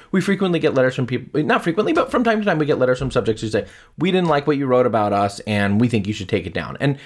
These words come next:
and rarely is it, "And we think it's untrue, and this is why." I mean, that, that's a different thing, and if we ever had to issue a correction, we would issue a correction, but,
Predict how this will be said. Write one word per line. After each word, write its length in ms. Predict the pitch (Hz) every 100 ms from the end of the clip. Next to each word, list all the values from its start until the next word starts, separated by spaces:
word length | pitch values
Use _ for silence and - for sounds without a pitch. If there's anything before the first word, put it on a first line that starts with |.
| -
and 200 | 127 139
rarely 360 | 233 277 208 135
is 120 | 113
it, 200 | 110 107 -
"And 140 | 143
we 80 | 135
think 180 | 131 107
it's 80 |
untrue, 380 | 110 95 - 127
and 100 | 104
this 140 | 95 87
is 160 | 90
why." 420 | 277 277 95 92
I 40 | 120
mean, 180 | 123 131
that, 180 | 135 127
that's 180 | 127
a 40 | 123
different 260 | 120 117
thing, 200 | 110 104
and 60 | 147
if 100 | 107
we 180 | 104 104
ever 220 | 127 120
had 120 | 110
to 60 | 101
issue 320 | 101 104 98 - - -
a 120 | 107
correction, 580 | 113 101 135 - 90 117
we 100 | 117
would 120 | 101
issue 200 | 110 101
a 60 |
correction, 380 | 87 170 196 104
but, 160 | 107